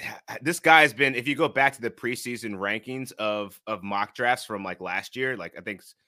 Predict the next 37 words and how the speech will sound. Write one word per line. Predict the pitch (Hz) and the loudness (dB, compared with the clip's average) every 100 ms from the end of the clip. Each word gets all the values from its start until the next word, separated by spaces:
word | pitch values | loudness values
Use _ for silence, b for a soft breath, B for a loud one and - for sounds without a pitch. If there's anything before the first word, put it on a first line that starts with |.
| _ | _
Spencer | - 156 156 | -10 -6 -4
Rattler | 98 101 110 98 92 | 0 4 4 2 -6
was, | 90 | -6
like, | 92 | -8
number | 98 95 | -8 -6
one, | 85 98 87 | -6 -6 -8
but | 92 _ _ _ _ _ _ 139 | -10 _ _ _ _ _ _ -2
Aiden | 180 135 | 0 2
Hutchinson | 165 147 120 | 0 0 -4
has | 113 104 - | -2 -2 -4
been, | 113 107 | -6 -4
been | 92 117 | -4 -6
frequently | - 139 135 117 110 | -4 -4 -4 -4 -4
mentioned | 98 113 107 95 | -2 -6 -6 -10
as | |
the | 98 | -6
number | 101 98 95 | -6 -4 -6
one | 92 | -8
pick. | 82 120 98 _ b b | -8 -8 -8 _ b b
He's | 180 - | -4 2
probably | 156 147 131 | 4 4 0
been | 101 131 | 0 -2
the | 110 | 0
hottest | 95 113 117 - | 2 2 2 -2
name | 95 110 107 - | -2 0 0 -2
as | 101 120 113 | 2 4 2
the | 101 | -4
number | 98 95 | -8 -8
one | 92 90 | -10 -10
pick | - 98 92 _ _ - | -8 -8 -8 _ _ -4
throughout | 110 110 107 | 0 0 0
the | 98 | -8
course | - 110 - | -8 -8 -8
of | 92 | -12
the | |
season, | - 120 95 92 | -8 -8 -6 -6
and | 95 | -6